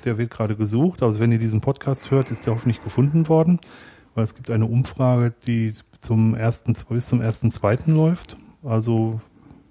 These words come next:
wenn der Podcast rauskommt, bis vorgestern. Und, ähm, wo Z-, Zürich oder Bern zur Wahl steht. Und momentan sieht alles nach Bern aus. Und ich persönlich finde das gut.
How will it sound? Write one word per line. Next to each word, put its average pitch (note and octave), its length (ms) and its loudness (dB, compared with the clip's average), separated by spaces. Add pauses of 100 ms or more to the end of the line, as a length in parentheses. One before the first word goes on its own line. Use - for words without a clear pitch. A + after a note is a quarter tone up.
wenn A2 140 2
der G#2+ 100 2
Podcast - 460 -4
rauskommt, A2+ 320 -2
bis G#2 120 -8
vorgestern. D3+ 600 0 (600)
Und, A2+ 440 2
ähm, A2 320 0
wo A2+ 180 2
Z-, - 360 -14
Zürich C3 380 -2
oder G#2+ 160 0
Bern G#2 260 2
zur D#3+ 240 -2
Wahl D#3 200 0
steht. - 520 -2 (220)
Und A2+ 400 0
momentan A2+ 420 2
sieht A#2 140 -8
alles A#2 220 0
nach A2+ 100 2
Bern A2+ 340 0
aus. C3+ 280 -2
Und A2+ 120 -4
ich B2 160 -8
persönlich G#2+ 380 0
finde G#2+ 200 -6
das - 140 -20
gut. - 300 -12